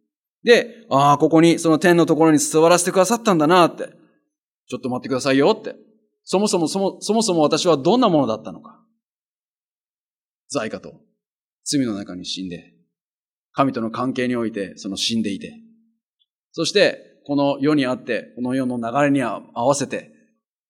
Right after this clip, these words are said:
ダンスを踊ってたんですよね。サタンと一緒に。そんな私を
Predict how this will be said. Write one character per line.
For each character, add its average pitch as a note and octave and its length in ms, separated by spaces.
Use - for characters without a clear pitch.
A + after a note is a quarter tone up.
ダ C#3 120
ン C#3 60
ス G#2+ 80
を G#2 40
踊 A#2 140
っ - 20
て B2 80
た - 140
ん - 60
で - 40
す - 120
よ C3+ 40
ね。 G3+ 200
サ - 200
タ - 100
ン C3 60
と A2 80
一 G2+ 60
緒 - 120
に。 - 80
そ - 360
ん C4+ 100
な - 400
私 D3+ 360
を G2 240